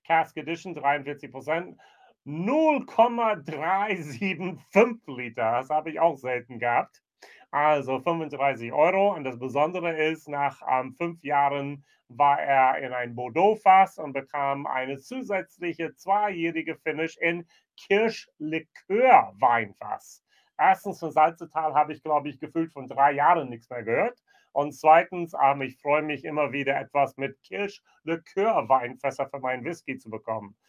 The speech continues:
Also Rotwein und Kirschlikör könnte was für,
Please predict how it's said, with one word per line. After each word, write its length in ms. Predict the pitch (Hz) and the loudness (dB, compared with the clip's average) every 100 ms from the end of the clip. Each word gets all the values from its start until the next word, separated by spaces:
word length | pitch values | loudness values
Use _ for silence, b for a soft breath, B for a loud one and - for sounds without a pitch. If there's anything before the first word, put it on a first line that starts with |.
| _ | _
Also 320 | - 131 117 110 | -6 -4 -4 -2
Rotwein 640 | 143 196 180 156 156 156 | 2 2 6 6 6 0
und 460 | 156 127 127 127 _ | -4 -4 -6 -16 _
Kirschlikör 800 | 165 165 165 160 165 160 160 - _ _ | -4 -2 -6 -6 -2 0 0 -4 _ _
könnte 420 | 180 233 254 220 | -4 -4 -4 -6
was 200 | 190 185 | -4 -6
für, 260 | - 175 | -6 -10